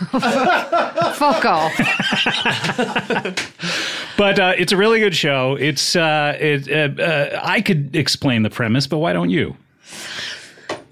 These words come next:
Speaker 1: Well, it's about, uh, five sisters, and, um, one of them is married to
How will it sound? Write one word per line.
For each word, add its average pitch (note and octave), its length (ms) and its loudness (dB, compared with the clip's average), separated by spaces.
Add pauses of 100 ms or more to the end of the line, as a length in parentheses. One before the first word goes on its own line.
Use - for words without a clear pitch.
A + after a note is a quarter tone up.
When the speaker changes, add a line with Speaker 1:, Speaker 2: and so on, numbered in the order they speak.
(100)
Speaker 1:
Well, G#3+ 440 2
it's B3 220 -2
about, B3 440 2
uh, A3 220 2
five A3+ 260 0
sisters, - 800 -4 (300)
and, F3+ 580 2 (100)
um, F3+ 840 0
one G3 180 2
of F#3 60 2
them F#3+ 340 2
is E3+ 260 0
married E3 600 2
to D#3+ 760 2